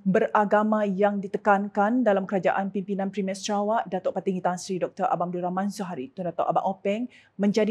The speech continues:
kunci kepada keharmonian pelbagai kaum di negeri ini. Mengambil contoh di Belaga,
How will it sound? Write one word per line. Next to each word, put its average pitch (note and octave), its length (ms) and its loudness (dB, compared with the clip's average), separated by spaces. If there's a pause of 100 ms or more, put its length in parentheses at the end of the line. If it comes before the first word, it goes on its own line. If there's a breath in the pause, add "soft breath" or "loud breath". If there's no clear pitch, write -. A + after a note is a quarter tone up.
kunci G#3+ 560 -4
kepada F3 240 2
keharmonian B3 720 0
pelbagai B3 400 0
kaum A3+ 400 -2
di G3+ 80 -4
negeri F#3+ 320 -6
ini. D#3 260 -12 (1040 loud breath)
Mengambil B3 320 6
contoh C#4+ 400 4
di B3 240 0
Belaga, A3 640 4